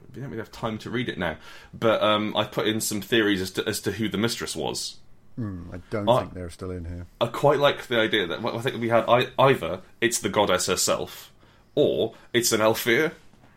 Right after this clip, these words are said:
Speaker 2: Yeah.
Speaker 1: Like, it's an Elfir who's really pissed off with the other Elfir.
Speaker 2: <laughs> And you're just another scheme for them.
Speaker 1: Yeah, which, but, like, that would be sickening to discover that.
Speaker 2: Yeah.
Speaker 1: Absolutely horrendous. And, like, I'm, I'm not sure I'd want to pull that,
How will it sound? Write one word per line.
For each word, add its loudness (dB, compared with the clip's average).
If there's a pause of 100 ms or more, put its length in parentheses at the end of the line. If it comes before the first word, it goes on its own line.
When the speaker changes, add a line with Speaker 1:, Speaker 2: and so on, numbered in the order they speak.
(340)
Speaker 2:
Yeah. 0 (460)
Speaker 1:
Like, 2
it's 4
an 2
Elfir 8
who's -2
really 0
pissed 4
off 4
with -4
the 2
other 2
Elfir. 6 (180)
Speaker 2:
<laughs> -12
And -2
you're 2
just -2
another 4 (220)
scheme -2
for -2
them. 2 (160)
Speaker 1:
Yeah, 6
which, 0
but, 4
like, 4
that 2
would -8
be -8
sickening 0
to -12
discover -8
that. -6 (220)
Speaker 2:
Yeah. -6 (100)
Speaker 1:
Absolutely 2
horrendous. -2
And, -4
like, 2
I'm, 0
I'm 6
not 2
sure 4
I'd 4
want 0
to 0
pull -4
that, 2